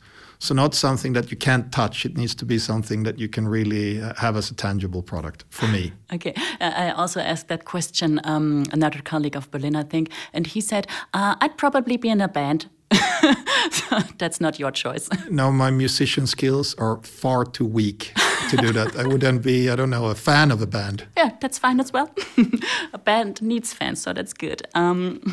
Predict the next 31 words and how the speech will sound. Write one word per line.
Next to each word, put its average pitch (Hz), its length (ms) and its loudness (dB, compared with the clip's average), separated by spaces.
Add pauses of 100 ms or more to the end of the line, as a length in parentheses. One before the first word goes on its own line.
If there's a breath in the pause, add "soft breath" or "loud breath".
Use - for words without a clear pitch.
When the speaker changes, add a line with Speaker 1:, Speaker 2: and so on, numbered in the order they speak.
(180)
Speaker 2:
<laughs> - 180 -12
but 208 120 -2
in 226 120 4
your 247 120 2
time 208 320 0
at 190 80 -6
Mercedes, 185 420 -4
not 185 220 0
only 190 200 -2
have 175 200 -4
our 165 120 -4
products 160 840 -4
changed, 180 500 -2
but 175 220 -6
also 156 400 -6
our 139 180 -12
culture - 640 -10
and, 135 400 -2
um, 131 240 -4
our 147 160 0
management 160 500 2
and 143 160 -4
leadership - 380 -4
culture 127 360 -8
especially. 131 540 -8 (360 loud breath)
So 160 520 -2
what 160 320 -4
management 233 760 0
and 170 180 0 (100)
leadership 220 520 -4
style 220 420 -2